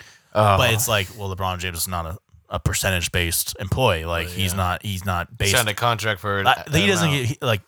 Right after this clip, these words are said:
Speaker 2: like, exactly what is, is Maul the black guy or is
Speaker 3: Yeah.
Speaker 2: Maul, Maul was saying, I,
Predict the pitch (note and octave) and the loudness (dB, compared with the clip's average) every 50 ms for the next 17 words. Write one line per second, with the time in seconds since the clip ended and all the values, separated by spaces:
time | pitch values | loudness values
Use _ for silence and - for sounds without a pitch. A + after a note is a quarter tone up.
0 | _ _ _ G2+ G2 G#2 A2 G#2 - - G2+ - A2+ G2+ F#2+ - - G2 F#2+ F#2+ | _ _ _ -6 -2 -2 -2 -2 -4 -8 -6 -2 0 0 -2 -2 -2 -4 -4 -2
1 | F#2+ F#2 F#2 F2+ - _ _ _ _ _ _ _ _ _ _ _ _ - G#2 G#2 | 0 -2 -2 -2 -6 _ _ _ _ _ _ _ _ _ _ _ _ -10 -8 -6
2 | - - _ - A2 G#2 F#2+ F2+ G2+ G2+ G#2 A2 A#2 A#2+ G#2+ G2 G#2 G#2 G#2+ A2 | -6 -8 _ -8 -8 -8 -8 -6 -4 -2 0 2 2 2 2 0 0 0 0 0
3 | - B2 A2+ A2+ A#2 A2 G2+ G2 F#2 F#2 F2+ - - _ - A2+ G#2 F#2+ F2+ E2+ | 0 0 0 0 0 0 -2 -2 -4 -6 -8 -10 -14 _ -8 -4 -4 -2 -4 -4
4 | - - G#2+ G#2+ A2+ A#2 A#2+ A#2+ - A#2+ A2+ B2+ C#3 D3 D3 C#3+ C#3 C3+ B2+ - | -10 -2 4 6 6 8 8 6 4 4 4 6 8 8 8 8 6 4 2 0
5 | - B2+ A#2 A2+ A2 G#2+ G#2+ G#2 G#2 G2 - _ _ _ _ _ _ _ _ _ | 2 2 2 2 4 2 2 0 -2 -4 -8 _ _ _ _ _ _ _ _ _
6 | _ _ _ _ - A2 C#3+ | _ _ _ _ 2 2 2